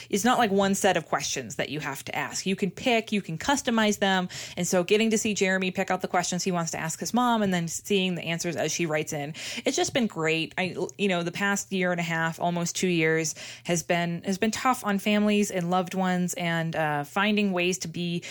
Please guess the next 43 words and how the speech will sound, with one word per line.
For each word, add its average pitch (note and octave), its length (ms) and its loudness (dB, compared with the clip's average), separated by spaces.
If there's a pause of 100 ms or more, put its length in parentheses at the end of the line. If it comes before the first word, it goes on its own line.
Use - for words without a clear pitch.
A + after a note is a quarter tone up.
(180)
close D#4 440 4
to C#4 140 0
each B3+ 200 -2
other, A3 460 4
uh, F3+ 180 2
is F3 180 -4
definitely F#3 520 -2
hard E3+ 240 -2
to F3 80 -4
come F3 200 -2
by. D#3+ 200 -2
So D#3 240 0
Storyworth G3+ 560 2
is D#3+ 120 -4
just - 320 -2 (280)
perfect. F#3 460 2
So F#3 120 2
if F3 120 0
you're G3 120 4
looking A3 320 2
for G3+ 300 2
a D#3 80 0
great F3 560 0
gift F#3+ 340 0
this F3+ 160 -2
holiday F3 380 0
season, E3 480 -2 (260)
again, A3 300 4
it's G3+ 140 0
perfect A#3+ 420 0
because F#3 420 2 (140)
you F3 140 -4
don't G3 100 2
need D#4 140 -2
to G3+ 80 0
wrap C#3 240 -4
it. G3 120 0 (220)
You E3 60 -4
don't C#4+ 160 4
need D#3+ 160 -2
to C3 40 -2
ship - 240 -6
it. D#3 220 -2